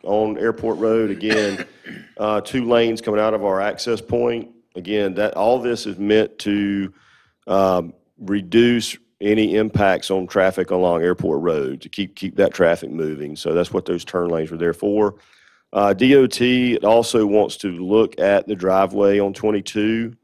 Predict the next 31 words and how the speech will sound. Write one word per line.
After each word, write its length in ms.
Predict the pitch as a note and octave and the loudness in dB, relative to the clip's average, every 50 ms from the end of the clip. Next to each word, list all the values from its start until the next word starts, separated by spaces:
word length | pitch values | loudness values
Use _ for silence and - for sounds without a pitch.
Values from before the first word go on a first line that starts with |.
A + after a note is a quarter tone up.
| _ _ - | _ _ -4
where, 560 | F#2 F#2 F#2+ F#2+ F#2+ F#2 F#2 F2+ F2+ - - | -2 0 2 2 2 2 0 0 -2 -2 -2
uh, 220 | F2+ F2+ F2 E2+ - | 0 0 0 0 0
Olive 300 | - F2+ F#2+ G#2 G2+ - | 2 4 4 4 2 0
Tree, 360 | - A2+ A2 G#2+ G#2+ G#2+ G2 _ _ _ - | -4 -4 -4 -4 -4 -6 -8 _ _ _ -6
uh, 120 | F#2+ F#2+ | -6 -6
comes 300 | - - A2 G#2+ G2+ G2 | -2 -2 -2 -2 0 2
out. 360 | A2+ A2+ A2+ A#2 A2+ - - - _ _ _ _ _ _ _ _ _ _ _ _ | 2 2 4 4 2 0 -2 -8 _ _ _ _ _ _ _ _ _ _ _ _
Um, 580 | G2+ G2+ G2+ G2 F#2+ F#2+ F#2+ F#2 F2+ F#2 F#2 - _ | 0 2 4 4 4 2 0 0 -2 -6 -12 -10 _
and 500 | G2 G#2 G2+ G#2 G#2 G2+ G2+ G2 F#2+ F#2 | 0 0 2 2 2 2 2 2 2 2
they 180 | A2 A2+ A#2 A#2 | 4 4 6 6
are 120 | A#2 A2 | 4 2
saying 400 | A2 - A2+ A2 G#2+ G#2+ G#2+ G#2 | 2 2 4 4 4 4 4 4
they 140 | G#2+ A2+ A2+ | 2 2 2
just 180 | A2+ A2 - | 0 -2 0
wanna 160 | B2 A#2+ G#2+ G2+ | 2 2 2 2
monitor 540 | G2 G2 G2 G2+ G2+ G#2 G2+ - G#2+ G2+ | 2 2 2 2 2 0 -2 -2 -4 -2
that 500 | F#2+ G2 G2 G2 G2 G2 F#2+ F#2 F2+ - _ - | 0 0 2 2 2 2 2 0 0 -4 _ -10
a-, 40 | F2 | -6
as 440 | F#2 F#2 F#2 - E2+ F#2+ G2 F#2 - | -4 -4 -2 -2 -2 -2 -4 -2 -2
we 120 | G2+ G2 | -2 -2
move 220 | F#2 G2 G2+ F#2+ F#2 | 2 2 0 2 2
along 260 | F#2+ F#2+ G2 G2 F#2 | 2 2 2 2 0
with 100 | F2+ F2+ | -2 -4
the 80 | F#2+ F2+ | -6 -8
development. 680 | F#2 E2+ F#2 F#2+ G2 F#2+ F2+ E2 F#2+ F#2+ F#2+ F#2+ - - _ _ _ _ _ _ _ _ _ | -4 0 2 2 4 2 2 2 0 2 0 0 -2 -4 _ _ _ _ _ _ _ _ _
If 360 | G#2+ A2 A#2 B2 A#2+ A#2 - - | 2 4 4 4 4 2 -2 0
there 200 | G#2+ A2 A2 G#2+ | 2 4 4 4
are 80 | A2 G#2 | 2 0
congestion 640 | - A2 G2 F2+ G2+ A2 A2+ A2 - - A#2 G#2 | -2 -6 -2 2 4 4 6 4 2 -2 -6 -4
problems 540 | - A#2 A2 G#2+ A2 G#2+ G#2+ A2 A2 F2+ F#2 | 0 0 2 2 2 2 0 0 -2 -2 0
there, 480 | G#2+ G#2+ G#2+ A2 A2 A2 A2 A2 G2 | 0 2 2 2 2 0 0 -2 -4